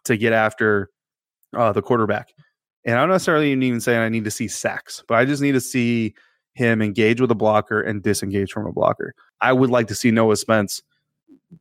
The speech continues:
getting penetration, getting in there, getting off of his blocks.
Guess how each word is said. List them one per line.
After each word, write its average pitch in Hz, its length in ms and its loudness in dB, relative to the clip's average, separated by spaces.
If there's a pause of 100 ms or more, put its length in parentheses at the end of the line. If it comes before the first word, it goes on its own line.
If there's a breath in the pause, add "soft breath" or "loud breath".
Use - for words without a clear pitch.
getting 135 240 2
penetration, 113 720 -2 (140)
getting 123 300 0
in 113 140 0
there, 107 180 2
getting 113 280 0
off 110 240 2
of 107 80 -8
his 101 100 -6
blocks. 107 460 0